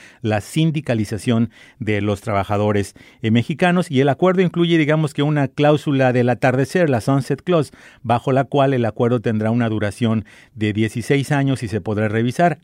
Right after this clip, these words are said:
An-, inicialmente, la administración Trump quería incluir lo que se llam-, se llamaba la cláusula de la muerte súbita, que era terminar el acuerdo cada cinco o seis años y después tener que renegoci-, renegociarlo. Se cambió por esta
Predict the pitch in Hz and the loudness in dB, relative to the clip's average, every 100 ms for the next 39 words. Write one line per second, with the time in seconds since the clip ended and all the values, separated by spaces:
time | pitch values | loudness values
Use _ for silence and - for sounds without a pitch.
0 | - 113 113 139 110 110 - 135 135 131 | -10 -4 -4 -2 0 0 0 2 2 2
1 | 123 135 120 - - - 113 107 104 104 | 2 0 -2 -4 -20 -12 -4 -2 0 -2
2 | 113 101 131 113 123 117 113 117 120 117 | -2 0 0 2 0 0 0 0 2 2
3 | 120 117 110 101 110 - - 107 107 120 | 2 0 -2 -2 -4 -4 -2 0 2 2
4 | 120 110 101 _ - 123 127 120 107 104 | 2 2 0 _ 0 2 2 0 0 2
5 | 113 127 143 120 185 147 - 101 131 127 | 2 2 0 0 2 0 -2 -2 0 0
6 | 117 - - - 113 107 127 147 131 151 | -2 -12 -14 -2 0 2 2 2 0 2
7 | 143 127 117 123 117 113 120 131 123 123 | 2 4 2 0 0 0 -2 -2 -2 -2
8 | 131 120 123 117 - - - 113 - 127 | 0 0 0 -2 -12 -14 -2 -2 2 0
9 | - 120 - 104 104 98 98 180 113 104 | 2 -2 -2 -4 -4 -4 -6 -6 -2 -2
10 | 101 101 113 101 95 101 117 107 120 123 | -2 -2 -2 -2 -4 -4 -2 0 0 0
11 | 113 - 113 | -2 0 -2